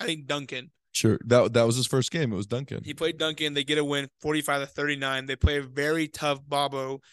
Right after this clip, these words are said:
Speaker 1: and they barely lose by two.
Speaker 2: I'm just saying,
Speaker 1: And then they
Speaker 2: bro.
Speaker 1: go to San Miguel, you know, seventy-three to sixteen. I'm telling you right now, don't call it a comeback, but I'm telling you right now, the Gregory School, don't be surprised if they finish in the top fifteen.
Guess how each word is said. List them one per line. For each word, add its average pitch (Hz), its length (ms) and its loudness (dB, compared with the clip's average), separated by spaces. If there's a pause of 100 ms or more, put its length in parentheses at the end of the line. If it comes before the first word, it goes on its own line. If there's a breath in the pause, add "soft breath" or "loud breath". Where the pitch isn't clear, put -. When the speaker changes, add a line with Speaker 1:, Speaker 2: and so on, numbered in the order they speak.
(120)
Speaker 1:
and 147 80 -12
they 139 120 -2
barely 139 380 0
lose 135 220 -2
by 123 140 -4
two. 120 380 -8 (280)
Speaker 2:
I'm 117 120 -16
just - 260 0
saying, 87 200 -4
Speaker 1:
And 95 100 -2
then 165 160 2
they 165 100 4
Speaker 2:
bro. 156 120 4
Speaker 1:
go 170 40 8
to 165 60 6
San 160 220 2
Miguel, 143 520 -2
you 139 80 -12
know, 135 60 -10
seventy-three 139 400 -6
to 135 40 -6
sixteen. 139 600 -4 (280 loud breath)
I'm 180 180 -4
telling 202 340 0
you 202 160 0
right 156 260 0
now, 160 520 2 (2750)
don't 151 220 -2
call 175 220 2
it 156 40 2
a - 20 -10
comeback, 147 540 0
but 139 100 -6
I'm 131 80 -8
telling 151 220 -4
you 147 80 -2
right 135 120 2
now, 135 160 2
the 135 120 -2
Gregory 143 300 0
School, 147 200 -2
don't 139 160 -2
be 139 80 -4
surprised 135 320 -2
if 123 40 -14
they 131 80 -8
finish 127 280 -8
in 131 60 -18
the 127 60 -18
top - 160 -10
fifteen. - 400 -14